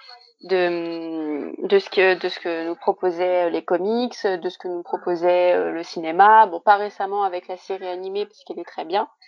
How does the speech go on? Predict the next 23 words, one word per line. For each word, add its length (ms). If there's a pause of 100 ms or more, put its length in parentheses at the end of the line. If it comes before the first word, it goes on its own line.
(220)
mais 100
voilà, 260
j'étais 400
déçue 320
sur 140
ma 160
fin 380
et, 260
euh, 240
on 60
n'apprenait 400
pas 160
grand-chose. 460 (540)
Et 180
là, 180
Urban 260
Link 260
arrive 240
avec, 340
euh, 220
sa 160
nouvelle, 400
euh, 280